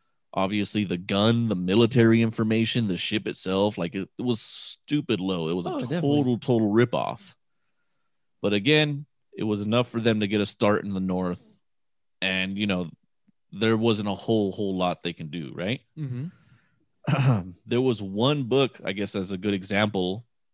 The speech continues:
Speaker 1: <laughs> a good example of the kind of information the ship had besides the guns, besides the ammo, besides the bombs that Robert found.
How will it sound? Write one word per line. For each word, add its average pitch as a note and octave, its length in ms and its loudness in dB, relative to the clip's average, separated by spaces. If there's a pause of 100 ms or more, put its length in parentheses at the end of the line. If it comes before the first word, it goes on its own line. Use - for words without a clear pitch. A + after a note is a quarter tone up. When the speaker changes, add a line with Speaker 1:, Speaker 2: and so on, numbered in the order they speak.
(140)
Speaker 1:
<laughs> - 1400 -8
a B2 80 0
good B2 200 2
example A2+ 640 2
of G2 140 -4
the G2+ 80 -2
kind G#2+ 240 0
of G2 100 0
information F#2+ 640 -2
the E2+ 80 -4
ship F2+ 280 -4
had F#2+ 320 0
besides F2+ 760 -2
the G#2 100 -6
guns, F2+ 520 -4
besides F#2 540 -2
the G2+ 180 -4
ammo, F2 320 -2
besides F#2+ 540 0
the F#2+ 100 -4
bombs F#2 420 0
that F2 160 -2
Robert E2 360 -2
found. E2 420 -4